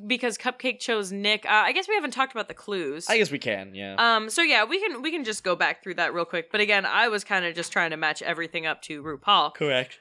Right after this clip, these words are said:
Speaker 1: Um, but she said, uh, "You, you bake me away. You bake me every," I don't know what that is.
Speaker 2: I don't know.
Speaker 1: Um, Black Liz Taylor. She describes herself as a Black Liz Taylor. Uh, I saw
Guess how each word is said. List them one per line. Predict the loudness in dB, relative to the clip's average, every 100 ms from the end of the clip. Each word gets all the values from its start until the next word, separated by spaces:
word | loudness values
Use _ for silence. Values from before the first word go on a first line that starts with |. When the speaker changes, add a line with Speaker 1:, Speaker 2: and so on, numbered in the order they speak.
| 0
Speaker 1:
Um, | 4 6 4 0 -6 -8 -14 -18 -18 -12
but | 2 4 4 -2
she | -6 -2 -2
said, | 0 2 4 2
uh, | 2 2 4 4 4 4 0
"You, | -4 -2 -2 -2 -6 -8 -8 -12 _ -16
you | -12 -8 -10 -10
bake | -4 -4 -4 -8
me | -6 -4 -6 -8 -10
away. | -8 -6 -2 -2 0 -2 -4 -8 -16 _
You | -8 -8
bake | -4 -4 -4 -6
me | -6 -4 -2
every," | -2 -2 -2 -2 -4 -4
I | -4
don't | -4 -4
know | -6
what | -8
that | -8
is. | -8 -10 -14
Speaker 2:
I | -8 -6
don't | -4 2
know. |
Speaker 1:
Um, | 4 6 6 4 0 -6
Black | 0 4 4 2
Liz | -2 2 2 0
Taylor. | -2 -2 0 2 0
She | 0
describes | -6 0 -2 -2
herself | -4 -4
as | -4
a | -8
Black | 0 0 0
Liz | -8 -8
Taylor. | -4 -2 0 0 -2 -4 _ _ 2
Uh, | 6 6 4 2
I | 2
saw | 6